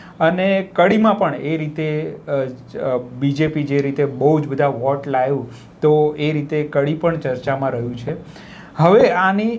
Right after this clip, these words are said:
આ બંને બેઠકો પર જે કંઈ થયું છે એને લઈને, અ, ગુજરાતના રાજકારણ પર અસર થશે એવી એક, અ,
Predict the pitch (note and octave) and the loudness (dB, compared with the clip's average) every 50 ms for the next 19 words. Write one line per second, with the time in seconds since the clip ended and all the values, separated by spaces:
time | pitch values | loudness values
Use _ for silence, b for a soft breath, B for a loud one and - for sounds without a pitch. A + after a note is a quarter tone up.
0 | - - F#3 F#3+ E3+ E3 E3 F3 G3+ A#3+ A#3 F3+ F3 D#3+ D3+ D#3 E3+ E3+ E3+ F3 | -2 0 0 4 4 4 4 6 6 4 4 6 4 4 4 2 -2 -2 -2 -2
1 | E3 D#3+ F3 D#3 C#3+ B2 C#3 C#3+ C#3+ - D#3 D#3 D#3 D3 D3 - - C3 C#3 D#3 | -2 -2 -2 -2 -2 -2 -6 -6 -4 -4 -4 -4 -4 -6 -8 -8 -6 -2 0 0
2 | E3 D#3 D#3 - - B2+ A#2+ - - - C#3+ C#3+ C#3+ D3 D3 C#3+ D3 D3 D#3 D#3+ | 0 0 -2 -4 -4 -6 -6 -6 -8 -6 -6 -4 -2 -2 -2 0 0 0 0 0
3 | E3 D3+ B2+ A#2 A#2 B B B B B B B B B D#3+ D3+ C#3+ C#3 C3+ B2 | 0 -2 -4 -6 -8 B B B B B B B B B 4 4 4 4 2 -2
4 | C#3 D3+ C#3 E3+ G3+ G#3+ G#3+ A3 A3 A3 E3+ C#3 C3+ D3 E3+ E3+ E3 - - F3 | -2 -2 2 4 4 4 4 4 4 4 4 4 4 4 2 2 0 0 0 0
5 | E3+ F3+ F3 E3+ E3+ - F#3 E3+ - - - D3 C#3 - - E3+ E3+ E3 E3+ - | 0 0 -2 -4 -4 -2 -2 -2 -4 -4 -6 -8 -4 0 2 2 4 2 0 -4
6 | - - - - - - D3 D3 C#3 - G3+ F3+ D#3 C3+ B2 - B B B B | -8 -18 -20 -20 -10 -6 -4 -4 -2 0 2 2 2 0 -2 -6 B B B B
7 | B B B - D3+ D#3 D#3 F#3 F3 E3 D#3+ E3 E3 F3 F#3+ - C#3+ C#3 | B B B -4 -2 -2 0 0 0 0 0 0 -2 -6 -8 -4 -2 0